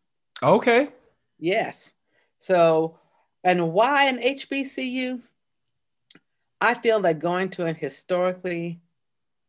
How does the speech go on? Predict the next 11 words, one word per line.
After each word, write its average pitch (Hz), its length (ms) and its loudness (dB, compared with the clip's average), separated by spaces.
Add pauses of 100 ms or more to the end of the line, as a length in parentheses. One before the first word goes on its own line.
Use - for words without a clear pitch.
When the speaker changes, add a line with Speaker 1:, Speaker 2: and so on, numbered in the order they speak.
(260)
Speaker 2:
institution 175 880 -6
of 135 140 -6
education 156 840 -8 (420)
was 151 200 -4
created 190 840 -4 (880)
for 147 600 -2 (600)
my 170 300 0
forefathers 170 960 -4
and 143 200 -8
my 135 140 -6
foremothers. - 880 -12